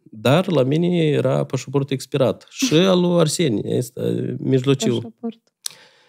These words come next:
Speaker 1: Am dus frumos, înainte, cu patru, cinci luni înainte ne-am dus, am, am făcut, eh, da, pentru pașapoarte noi,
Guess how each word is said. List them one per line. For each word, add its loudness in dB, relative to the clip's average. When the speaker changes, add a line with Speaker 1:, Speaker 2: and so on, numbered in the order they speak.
Speaker 1:
Am 0
dus 2
frumos, 0
înainte, 2
cu -14
patru, 0
cinci -2
luni 2
înainte 2
ne-am -2
dus, -2
am, -4
am -4
făcut, -8
eh, -4
da, -2
pentru -8
pașapoarte -4
noi, 0